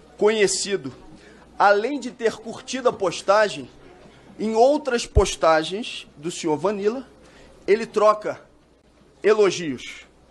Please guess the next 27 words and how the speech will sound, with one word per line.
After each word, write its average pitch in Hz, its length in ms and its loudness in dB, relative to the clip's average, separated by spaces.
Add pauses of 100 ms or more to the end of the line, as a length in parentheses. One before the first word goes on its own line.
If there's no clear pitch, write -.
(720)
O 156 80 -2
senhor 220 180 2
já 220 140 0
conhece 240 640 -4
o 233 100 -10
inteiro 240 460 0
teor 202 340 -4
da 175 140 -4
postagem. 117 680 -8 (1300)
Sabendo 254 560 -2
do 226 100 -14
inteiro 247 480 -6
teor 226 320 0
da 214 80 -6
postagem, 208 400 -4
que - 80 -20
o - 20 -16
senhor 220 200 -2
viu, 180 260 -4
tá - 160 -6
na 135 80 -6
sua - 220 -2
frente, 185 400 -4
tá 135 100 -2
na 139 80 -4
sua 190 180 -2
mão. 170 240 -2